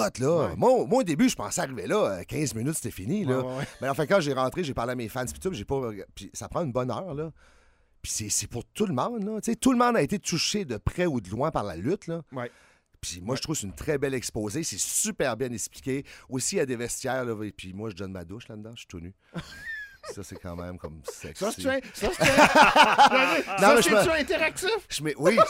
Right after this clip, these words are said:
Speaker 1: c'est, c'est, c'est hot, là, parce que on dirait que je suis vraiment dans la douche, mais,
Speaker 2: Ok.
Speaker 1: mais mon, le monde m'en a tellement parlé de ça, là. C'est comme un vestiaire de lutte. Tu rentres comme dans un vestiaire, là. Puis c'est quand même vraiment hot, là. Puis, euh, c'est ça. Il y a d'autres choses que j'oublie, là. Aussi, il y a une
Speaker 2: Ah.
Speaker 1: grosse arène du judo, euh,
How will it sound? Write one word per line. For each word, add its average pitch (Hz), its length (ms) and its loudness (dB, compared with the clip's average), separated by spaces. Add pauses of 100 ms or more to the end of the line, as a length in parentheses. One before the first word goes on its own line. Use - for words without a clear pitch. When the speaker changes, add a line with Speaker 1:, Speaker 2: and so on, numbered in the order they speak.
(120)
Speaker 1:
c'est, 143 60 -4 (180)
c'est, 175 40 2
c'est 170 260 2
hot, 190 60 6 (140)
là, 208 80 0
parce 185 160 -2
que 170 80 -2
on 147 100 0
dirait 151 160 -4
que 214 60 4
je - 60 -4
suis 156 100 -6
vraiment 175 280 2
dans 185 120 2
la 147 100 2
douche, 165 260 0
mais, 123 200 0
Speaker 2:
Ok. 427 240 -6 (160)
Speaker 1:
mais 127 180 -4
mon, 139 180 -2
le 117 160 -6
monde 151 200 -2
m'en 113 80 -4
a 95 140 -8
tellement 117 340 -2
parlé 101 340 -2
de 98 100 -2
ça, 113 280 0
là. 110 120 -2 (120)
C'est - 100 -2
comme 190 160 4
un 175 80 6
vestiaire 220 420 4
de 175 80 4
lutte. 180 260 4
Tu - 120 -4
rentres 160 160 4
comme 151 140 0
dans 143 80 4
un 131 60 2
vestiaire, 143 500 0
là. 175 160 -4 (480)
Puis 117 140 -4
c'est - 40 -8
quand 135 140 2
même 170 140 2
vraiment 135 320 2
hot, 131 180 2
là. 117 140 -2
Puis, 101 260 -8
euh, 101 240 -4
c'est - 80 -6
ça. 127 180 -4
Il 113 60 -4
y 120 60 -4
a 110 40 -2
d'autres 147 200 -2
choses 170 180 0
que 127 120 -2
j'oublie, 131 520 -4
là. 214 180 -6 (360)
Aussi, 135 240 -4
il 202 60 -2
y - 20 2
a - 80 2
une 185 60 -6
Speaker 2:
Ah. 190 40 -4
Speaker 1:
grosse 180 340 2
arène 170 400 0
du 123 160 -8
judo, 165 600 0
euh, 131 60 -4